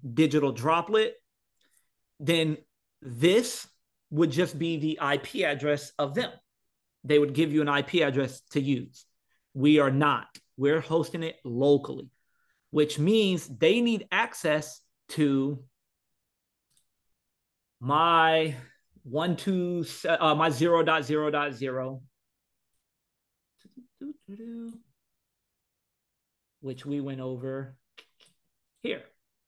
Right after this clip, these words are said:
So they would need access to the server itself. So in order to do this, we are going to use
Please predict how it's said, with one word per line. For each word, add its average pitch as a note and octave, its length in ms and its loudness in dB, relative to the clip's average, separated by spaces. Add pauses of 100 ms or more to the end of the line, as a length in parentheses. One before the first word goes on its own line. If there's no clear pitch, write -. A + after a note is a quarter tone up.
(580)
So E3 220 -2
they D#3+ 180 4
would G#3+ 140 0
need G3+ 180 -2
access F#3 500 -2 (100)
to D#3 440 0
the C#3 180 -4
server G3 500 -2
itself. D#3+ 760 -6 (1400)
So A3+ 480 2
in D#3 240 -4
order G#3+ 280 2
to F#3 220 -6
do F3+ 460 2
this, C#3+ 540 -2 (1500)
we D3+ 200 -2
are A3+ 100 2
going E3+ 360 -4
to G3 160 -6
use C3 600 -6